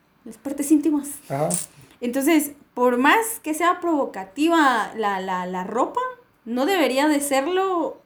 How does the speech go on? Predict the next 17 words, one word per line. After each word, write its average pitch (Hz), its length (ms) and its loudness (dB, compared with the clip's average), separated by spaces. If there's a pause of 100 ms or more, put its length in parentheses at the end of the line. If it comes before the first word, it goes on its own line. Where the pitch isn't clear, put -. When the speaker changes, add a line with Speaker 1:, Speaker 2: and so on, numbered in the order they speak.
(100)
Speaker 1:
para 208 260 -2
venir 220 340 -2
y, 262 180 0
y 208 200 -12
decir, 190 300 -8
"Bueno, 349 220 -6
la 196 80 -8
voy 190 120 -6
a - 20 -2
violar, 214 340 -4
¿verdad? 262 260 -2
O 185 340 -8 (420)
me 196 80 -10
la 190 80 -4
voy 208 120 0
a 233 40 0
llevar, 233 480 0